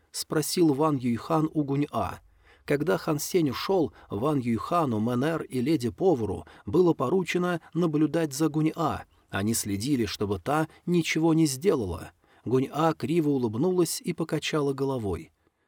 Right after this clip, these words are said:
«Похоже, что в конце концов Ганов не спасти. Думаю, это хорошо, что мы все здесь умираем,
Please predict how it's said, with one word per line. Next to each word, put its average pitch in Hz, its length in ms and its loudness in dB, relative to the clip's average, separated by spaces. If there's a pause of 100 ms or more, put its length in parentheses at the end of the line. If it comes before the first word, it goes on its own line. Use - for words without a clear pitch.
(120)
«Похоже, 107 640 -4 (180)
что - 240 -6
в - 80 -8
конце 143 340 -2
концов - 600 -2 (240)
Ганов 139 560 -2
не 123 120 -2
спасти. - 680 -8 (400)
Думаю, 147 440 6
это 147 220 -4
хорошо, 143 640 0 (140)
что - 320 -4
мы 156 160 6
все 156 320 2
здесь 143 320 0
умираем, 151 560 0